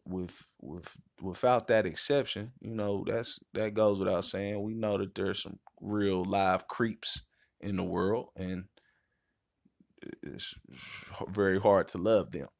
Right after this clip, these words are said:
But for the most part, there are more good people than there are bad. So you gotta spread love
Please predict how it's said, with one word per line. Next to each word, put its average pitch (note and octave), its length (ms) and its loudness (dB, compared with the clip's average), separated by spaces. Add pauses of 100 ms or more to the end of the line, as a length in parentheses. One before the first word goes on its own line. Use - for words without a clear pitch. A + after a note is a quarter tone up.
(400)
But F#2 200 0
for F#2+ 200 -2
the C2 60 -2
most C3+ 360 2
part, G2 440 2
there G2+ 140 0
are F#2+ 80 0
more A#2+ 420 4
good A#2 420 2
people G#2 460 -6 (600)
than G2+ 300 0
there F#2 320 0
are F#2 200 2
bad. F#2+ 400 2 (1400)
So D#2+ 500 -8 (560)
you G2 140 -10
gotta G2+ 400 0 (1300)
spread G2+ 560 -4
love F#2+ 320 -2